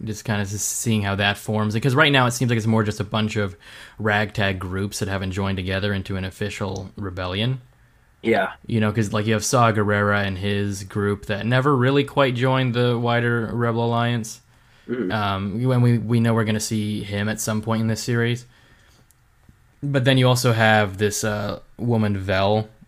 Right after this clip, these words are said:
Speaker 1: leading just, like, you know, a group of, like, five or six people.
Speaker 2: She seems like an interesting character too. Like
Speaker 1: Yeah, she, yeah, she, she, she
Speaker 2: she
Speaker 1: does.
Speaker 2: seems like a strong, like,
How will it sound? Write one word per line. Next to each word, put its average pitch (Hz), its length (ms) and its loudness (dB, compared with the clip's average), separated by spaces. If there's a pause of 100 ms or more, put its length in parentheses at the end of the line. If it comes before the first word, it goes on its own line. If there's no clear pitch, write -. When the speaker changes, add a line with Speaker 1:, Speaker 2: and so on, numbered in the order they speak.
(240)
Speaker 1:
leading 104 460 0
just, 98 180 -6
like, 98 180 -4
you 104 60 -4
know, 98 120 -6
a 107 100 -6
group 101 240 -4
of, 104 60 -4
like, 104 180 -10
five 98 260 -2
or 95 40 -6
six - 220 -8
people. 107 460 -4 (1080)
Speaker 2:
She 262 220 4
seems 220 240 4
like 156 100 2
an 107 180 0
interesting 113 460 -6
character 92 500 -4
too. 80 280 -4
Like - 60 -10 (420)
Speaker 1:
Yeah, 151 640 8 (280)
she, - 200 -4
yeah, 131 280 4
she, 143 240 -2
she, 143 240 -2
she 180 300 0
Speaker 2:
she 131 80 0
Speaker 1:
does. 131 360 8
Speaker 2:
seems - 260 -4
like 143 140 2
a 117 60 0
strong, 127 800 4 (120)
like, 107 200 -6